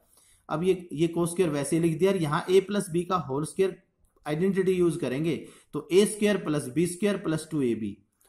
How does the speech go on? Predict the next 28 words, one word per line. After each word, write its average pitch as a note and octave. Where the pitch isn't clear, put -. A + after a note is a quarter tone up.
और B2+
नीचे F#3
एलसीएम F3
को G3
as C3
it B2+
is B2
लिख B2+
देंगे। B2+
हमने D3
cos F#3+
पहले C#3
लिख D#3+
दिया, G3+
बाद D#3
में E3
लिख F3
दो, F#3+
उससे F#3+
कोई D#3+
फर्क C#3
नहीं A#2+
पड़ेगा A2
पहले A2+
बाद A2+
में A2+
लिखने G#2+
से। G#2